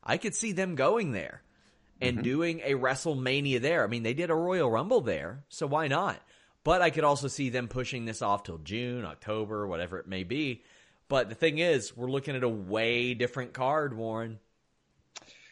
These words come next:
Speaker 2: Uh, yeah, down the line, yeah, absolutely. I mean, you, you,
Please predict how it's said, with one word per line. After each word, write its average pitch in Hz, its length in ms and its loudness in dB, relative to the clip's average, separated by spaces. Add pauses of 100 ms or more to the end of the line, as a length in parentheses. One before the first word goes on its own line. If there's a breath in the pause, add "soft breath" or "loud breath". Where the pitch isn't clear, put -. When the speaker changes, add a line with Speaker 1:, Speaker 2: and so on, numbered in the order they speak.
(180 soft breath)
Speaker 2:
Uh, 110 400 10
yeah, 127 200 10
down 123 220 10
the 113 60 4
line, 139 240 10
yeah, 123 120 10
absolutely. 123 600 4
I 104 40 8
mean, 127 200 4
you, 151 140 2
you, 139 260 2